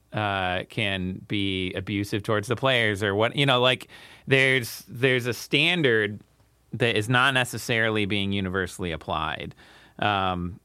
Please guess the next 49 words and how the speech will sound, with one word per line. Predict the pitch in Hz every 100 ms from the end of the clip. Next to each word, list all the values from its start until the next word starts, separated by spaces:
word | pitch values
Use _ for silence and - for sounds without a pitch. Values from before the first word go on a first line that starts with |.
| _ -
and | 101 92
it | 92 -
probably | 101 85
should | 95
be | 87
more | 90 87
harshly | 87 - 101
<laughs> |
applied | - 98 90 -
in | -
the | 104
case | 120 101
of |
the | 107
players | 120 123 113 95
in |
the | 107
first | 139 120 -
place. | 113 95
But, | - 120 104 - - - -
um, | - 123 117 110 104 - _ _ _
but | 143 135
this | 175
stuff | - 196 165
does | 160 143 127
matter | 120 117 127 123 110
even | 123 123 123
for | 117
the | 98
winning. | 98 - - -
It | 110
shouldn't | - 160 143
be | 123
done | 101 123 147
for | 117
the | 98
sake | - 101
of | 78
winning. | 95 127 78 110 - -
You | 117 95 98
should | 107 92
want | 95 - _ _ _ _ _ -
virtue | 95 101 98
for | 90 95
the | 90
sake | 95 -
of | 67
virtue. | 95 127 - -
It's | 55 - -